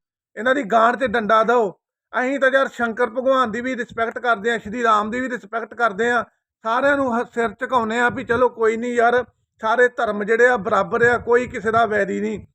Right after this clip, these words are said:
ਇਹਨਾਂ ਦੱਲਿਆਂ ਹਿਮਾਚਲੀਆਂ ਨੂੰ ਮੈਂ ਕਹਿਣਾ ਚਾਹੁੰਦਾ, ਭੈਣ ਚੋਦੋ, ਜਿਹੜੇ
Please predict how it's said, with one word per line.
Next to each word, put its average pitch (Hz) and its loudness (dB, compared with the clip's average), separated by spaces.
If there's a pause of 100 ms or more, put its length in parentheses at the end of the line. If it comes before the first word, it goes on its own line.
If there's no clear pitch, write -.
(380)
ਇਹਨਾਂ 277 2
ਦੱਲਿਆਂ 233 0
ਹਿਮਾਚਲੀਆਂ 226 -2
ਨੂੰ 240 -6
ਮੈਂ 240 -2
ਕਹਿਣਾ 240 -2
ਚਾਹੁੰਦਾ, 247 -4
ਭੈਣ 247 -4
ਚੋਦੋ, 214 0
ਜਿਹੜੇ 247 4